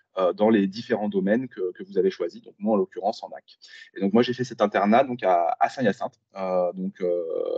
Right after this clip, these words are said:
donc la, la faculté de, de Saint-Hyacinthe au Québec, euh, donc où ça m'a permis, bah, de m'approfondir, comme je vous disais, euh, en médecine des nac et puis en chirurgie également des nac.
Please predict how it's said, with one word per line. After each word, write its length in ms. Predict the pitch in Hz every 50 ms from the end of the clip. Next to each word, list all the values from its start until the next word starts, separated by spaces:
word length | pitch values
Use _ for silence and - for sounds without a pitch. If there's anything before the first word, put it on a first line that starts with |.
| - - -
donc 140 | - - -
la, 140 | - 87 78 71 60
la 80 | - -
faculté 400 | - - - 104 92 - 101 98
de, 300 | 95 90 85 78 - -
de 80 | - 90
Saint-Hyacinthe 360 | - - 98 90 - 113 113
au 40 | 113
Québec, 380 | 104 - - - 120 - - - - - - - - - - - 110
euh, 180 | 107 104 101
donc 160 | 107 117 117
où 60 | - 135
ça 100 | - 135
m'a 140 | 139 131
permis, 340 | 127 139 123 120 131 143 139
bah, 140 | 123 98 85
de 200 | - 87 82 82 90
m'approfondir, 580 | 98 87 - - 113 - - 117 117 117 117
comme 140 | - 104 98
je 60 | -
vous 60 | 104 101
disais, 360 | 101 104 95 110 113 110 107
euh, 60 | 95 85 - _ _ _ _ _ _
en 280 | - 107 101 95 92 92
médecine 540 | 95 107 113 107 - - - - 120 120 113
des 120 | 113 107
nac 360 | 107 113 117 117 117 117 -
et 100 | - - _
puis 280 | - - - 92 90 90
en 140 | 82 82 87
chirurgie 600 | - - - 95 90 95 92 98 - - 123 113
également 360 | 98 - 87 87 95 101 98
des 80 | 90
nac. 320 | 80 - 147 208 _ _